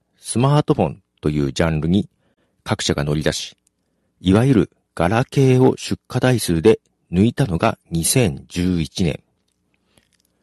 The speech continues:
Facebookがサイトのアクセス数でGoogleを抜いて話題になったのが二千十年。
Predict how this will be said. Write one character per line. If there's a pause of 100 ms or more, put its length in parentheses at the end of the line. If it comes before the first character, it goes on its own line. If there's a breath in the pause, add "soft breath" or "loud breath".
(640)
Facebook
が (220)
サ
イ
ト
の
ア
ク
セ
ス
数
で
Google
を
抜
い
て
話
題
に
な
っ
た
の
が (240)
二
千
十
年。